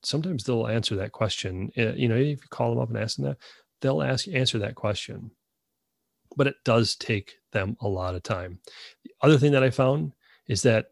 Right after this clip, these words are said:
because they're so quiet in terms of their feelings and in terms of their conflict resolution, if they don't like you, they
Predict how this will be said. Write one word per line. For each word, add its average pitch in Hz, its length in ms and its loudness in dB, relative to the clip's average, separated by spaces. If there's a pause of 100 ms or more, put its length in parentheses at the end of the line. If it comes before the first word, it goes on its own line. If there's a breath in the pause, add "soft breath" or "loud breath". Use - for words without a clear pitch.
(140)
because 120 420 2
they're 151 140 0
so 117 160 0
quiet 123 600 -2
in 113 120 2
terms 113 300 0
of 107 240 2
their 98 140 -2
feelings 143 880 -4 (540 soft breath)
and 120 160 4
in 110 160 2
terms 127 380 2
of 107 340 -2
their 98 560 -2 (1300 soft breath)
conflict 135 720 -2
resolution, 170 800 -2 (460 soft breath)
if - 240 -6
they 127 160 4
don't 143 200 0
like 113 280 -2
you, 185 340 -4 (100)
they 120 180 0